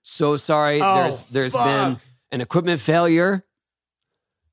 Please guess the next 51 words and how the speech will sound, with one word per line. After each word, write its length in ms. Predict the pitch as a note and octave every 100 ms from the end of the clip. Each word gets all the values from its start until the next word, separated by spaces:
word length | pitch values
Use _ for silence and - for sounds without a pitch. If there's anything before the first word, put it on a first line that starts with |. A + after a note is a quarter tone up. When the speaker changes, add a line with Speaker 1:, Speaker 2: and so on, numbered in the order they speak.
| -
Speaker 1:
I 60 |
don't 120 | F#3+ F#3
even 100 | D3
remember 180 | C#3
what 80 | B2+
I 60 | A2+
said. 400 | G#2 A2 F2 G2
You 60 | A#2+
know, 60 | A#2
I 80 | A2+
have 120 | B2+
to 120 | C3
cover 320 | G2 - B2
Speaker 2:
You 60 | B2
tell 180 | F#3+ G3
Speaker 1:
for 60 | G3+
Speaker 2:
them 60 |
Speaker 1:
it. 20 | E3+
Speaker 2:
they 60 | D#3+
painted 280 | F#3+ G3+ F#3+
the 80 |
ramp, 380 | F3+ G3 A#3 A#3 F3+
Speaker 1:
I, 80 | G3+
Speaker 2:
ramp 120 | A#3+
Speaker 1:
I 100 | F#3+
could, 200 | - A#3+
I 80 | A#3+
Speaker 2:
slippery? 140 | A3+
Speaker 1:
mean, 80 | A#3+
I'm 80 | A#3+
not 140 | B3+
gonna 120 | C4 A3
tell 180 | A#3 A3
them 80 |
our 180 | F#3+ A3
crew 240 | - A3+ G3+
screwed 320 | - G3 D#3+
it 100 | E3
up. 240 | G#3 F#3
It 40 | E3+
was 140 | D#3+
just, 200 | E3+ -
you 60 | D#3+
know, 220 | D#3 D#3
Speaker 2:
Right. 220 | C#3+ D3+ - B2+
Speaker 1:
we, 200 | C3+ B2+
something 340 | A#2 E3+ D#3+ E3
has 80 | C#3+
happened. 360 | D3+ D3+ D3
It's 100 | C#3
unsafe. 540 | D3+ C#3+ - C#3+ C#3